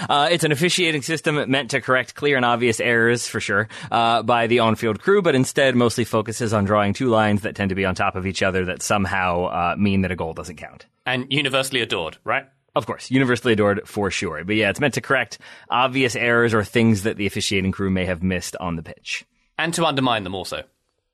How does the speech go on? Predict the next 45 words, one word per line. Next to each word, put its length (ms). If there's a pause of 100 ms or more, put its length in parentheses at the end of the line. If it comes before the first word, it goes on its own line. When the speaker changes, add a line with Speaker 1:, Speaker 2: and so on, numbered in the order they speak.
Speaker 1:
Also 220
Speaker 2:
Yeah. 60
Speaker 1:
that, 140
also 240
that 100
Speaker 2:
Yeah. 60
Speaker 1:
for 100
sure. 280 (240)
Uh, 140
had 240
noble 220
intentions. 680
Seems 260
like 160
maybe 440
people 260
have 140
soured 280
on 160
it 220 (280)
somewhat 720
to 320
a 140
whole 160
bunch. 400 (520)
Speaker 2:
Indeed. 680
Uh, 340 (100)
it's 220
being 260
refined. 600 (180)
You 100
know, 200 (120)
it's 80
gonna 180
get 160
a 40
lot 160
better, 220
I'm 120
sure, 240
Taylor. 400
We 120
shall 260
Speaker 1:
Sure. 120
Speaker 2:
see. 180